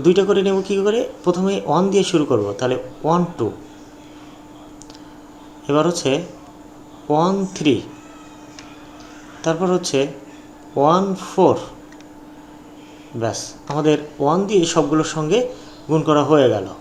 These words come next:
এবার টু দিয়ে করব, তাহলে টু থ্রি, তারপরে হচ্ছে টু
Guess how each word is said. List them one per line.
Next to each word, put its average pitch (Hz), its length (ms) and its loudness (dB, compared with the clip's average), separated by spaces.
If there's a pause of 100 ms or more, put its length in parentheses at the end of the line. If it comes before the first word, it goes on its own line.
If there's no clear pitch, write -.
(880)
এবার 165 220 4
টু 208 60 4 (240)
দিয়ে 139 200 6
করব, 110 160 0 (140)
তাহলে 139 180 0 (280)
টু 147 120 0 (1200)
থ্রি, 139 200 4 (1800)
তারপরে 147 360 0 (100)
হচ্ছে 156 300 -2 (1000)
টু 151 120 0